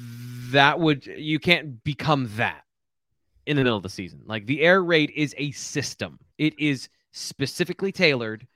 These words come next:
to do one thing, and that is attack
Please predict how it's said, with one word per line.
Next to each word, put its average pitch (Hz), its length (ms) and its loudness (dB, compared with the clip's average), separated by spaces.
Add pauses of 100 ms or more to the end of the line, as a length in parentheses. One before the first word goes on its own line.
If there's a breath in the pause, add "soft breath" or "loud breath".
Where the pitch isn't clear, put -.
(640)
to 151 160 -4
do 127 340 -2 (180)
one 131 400 2
thing, 92 300 -6 (580)
and 113 120 -8
that 113 100 -6
is 104 100 -8
attack 131 600 2